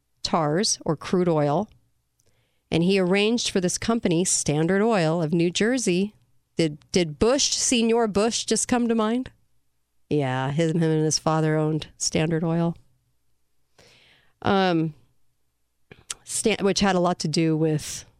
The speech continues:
the Cuban crisis of the sixties as well. But anyway, Standard Oil of New Jersey, um, he arranged for this company, Standard Oil,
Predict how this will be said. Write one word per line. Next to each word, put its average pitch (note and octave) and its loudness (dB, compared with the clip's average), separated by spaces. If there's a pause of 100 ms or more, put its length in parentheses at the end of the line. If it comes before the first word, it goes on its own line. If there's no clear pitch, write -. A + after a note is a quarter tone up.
(220)
the - -2
Cuban D#3 0
crisis D#3 -2
of D#3+ -6
the D#3+ -2
sixties E3 -2
as D#3+ -4
well. E3 -2
But F#3 2
anyway, E3+ 2 (480)
Standard A3+ 0
Oil F#3 2
of D#3+ 0
New D#3+ 2
Jersey, D#3+ 0 (720)
um, E3 2
he F3 0
arranged F#3 0
for G3+ 0
this F#3+ 0
company, E3 0
Standard E3 0
Oil, D#3+ -2